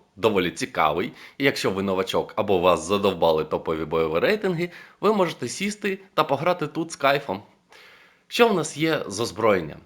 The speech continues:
Сама по собі стрічка, вона деф-, дефолтна, вона має також камерну. Один снаряд, один з трьох. Тож ви можете і збивати і льотку, і непогано кошмарити середні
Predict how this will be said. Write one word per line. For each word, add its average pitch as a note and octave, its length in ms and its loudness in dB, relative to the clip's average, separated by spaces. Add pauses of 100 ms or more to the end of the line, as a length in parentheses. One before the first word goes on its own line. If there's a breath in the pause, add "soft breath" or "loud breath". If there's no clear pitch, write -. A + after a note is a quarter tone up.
(260)
Сама F3 300 0
по D3+ 100 -2
собі D3 240 -6
стрічка, - 600 -4 (680 soft breath)
вона A2+ 160 0
деф-, A#2+ 400 -6
дефолтна, A#2 540 0 (240)
вона B2 200 0
має C3 300 4
також - 360 -6
камерну. F#2+ 540 0 (1000 loud breath)
Один G2 280 -2
снаряд, F#3 440 2 (280 loud breath)
один A2+ 180 0
з - 100 -10
трьох. F#2 400 2
Тож - 280 0
ви G#2+ 120 2
можете G#2 360 0
і A2+ 120 -4
збивати F#2+ 480 2
і E3+ 220 -2
льотку, G3 420 0 (240 loud breath)
і A2 120 -4
непогано A2 520 2
кошмарити A#2 800 -2
середні B2 760 2